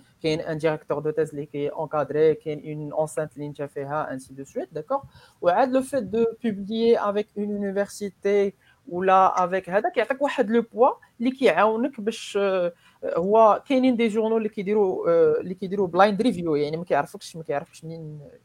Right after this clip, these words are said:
آه، منين انت، ني ريان دو تو، داكوغ. وكاين اللي كيكونوا ب-، بال-، زعما بالتايتلز اي تو. ملي كيكون هكاك زعما سا، سا ايد ا دوني واحد لا كريديبيليتي ل-، ل-، ل-،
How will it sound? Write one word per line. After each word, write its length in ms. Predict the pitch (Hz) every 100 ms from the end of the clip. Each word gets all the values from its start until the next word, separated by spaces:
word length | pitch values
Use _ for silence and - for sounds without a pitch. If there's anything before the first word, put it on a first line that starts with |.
| -
آه، 80 | 147 - 147 147
منين 200 | 185 170
انت، 440 | 156 180 185 170 151
ني 80 |
ريان 240 | 147 170 175
دو 80 | 165
تو، 160 | 127
داكوغ. 300 | 127 139 214 - _ - _ _ _ _
وكاين 220 | 233 - 453
اللي 120 | 403
كيكونوا 600 | 330 277 285 285 311 277
ب-، 420 | 220 196 190 175 170
بال-، 180 | 165
زعما 220 | 151 165 202
بالتايتلز 680 | 185 - 202 202 202 170
اي 120 | 170
تو. 240 | 156 143 147
ملي 200 | 185 233
كيكون 300 | 262 262 226
هكاك 320 | 240 349 233
زعما 240 | 175 208
سا، 320 | 233 220 208 196
سا 160 | 214
ايد 320 | - 262 208
ا 400 | 196 196 185 165 - _ _ _
دوني 240 | 175 208 226
واحد 240 | 214 190
لا 80 | 190
كريديبيليتي 760 | 196 208 185 196 196 202 220
ل-، 140 | 208 175
ل-، 640 | 160 143 - 143 147 143
ل-، 380 | 135 - 139 -